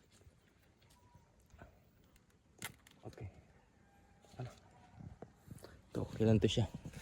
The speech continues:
Nakakuha tayo ng apat na dragon fruit ngayon kasi yung isa, maliit yun. Kaya kakainin ko na lang dito. Ito. Pag nasa pinakababa. Maliit kasi yung isa.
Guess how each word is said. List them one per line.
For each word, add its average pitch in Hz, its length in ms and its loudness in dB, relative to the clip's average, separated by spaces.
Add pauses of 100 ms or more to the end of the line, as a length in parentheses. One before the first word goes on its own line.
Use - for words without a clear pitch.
(680)
Nakakuha 139 360 12
tayo 147 160 12
ng 135 200 12
apat 139 360 12
na 131 240 10
dragon 123 320 4
fruit - 240 -4
ngayon 131 320 6
kasi - 240 6
yung 139 160 6
isa, 131 320 8 (560)
maliit 143 400 2
yun. 143 400 6 (680)
Kaya 127 240 10
kakainin 135 480 10
ko 131 80 10
na 127 100 10
lang 127 180 8
dito. 123 320 2 (960)
Ito. 123 280 2 (1040)
Pag 123 140 10
nasa 127 360 12
pinakababa. 120 960 12 (840)
Maliit 123 240 12
kasi 123 320 12
yung 123 360 12
isa. 117 320 6